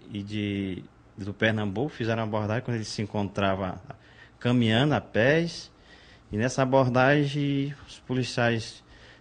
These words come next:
perguntaram o que é que ele fazia naquele horário, que foi por volta das vinte e três horas.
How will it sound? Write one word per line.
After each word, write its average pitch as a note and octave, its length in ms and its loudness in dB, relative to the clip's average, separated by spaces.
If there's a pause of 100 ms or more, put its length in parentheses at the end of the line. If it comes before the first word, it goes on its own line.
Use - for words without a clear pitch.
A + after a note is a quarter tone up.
(140)
perguntaram A2 640 2
o - 20 -6
que A2 60 -4
é G#2 60 -2
que A2 100 -6
ele G#2+ 80 -4
fazia G#2+ 640 -4
naquele G#2+ 320 -2
horário, A2 420 0
que A2 100 -8
foi G#2 180 -4
por G#2 120 -6
volta G2 220 -2
das F2+ 100 -6
vinte G#2 200 -8
e - 40 -20
três F#2 340 -4
horas. C#3 300 -2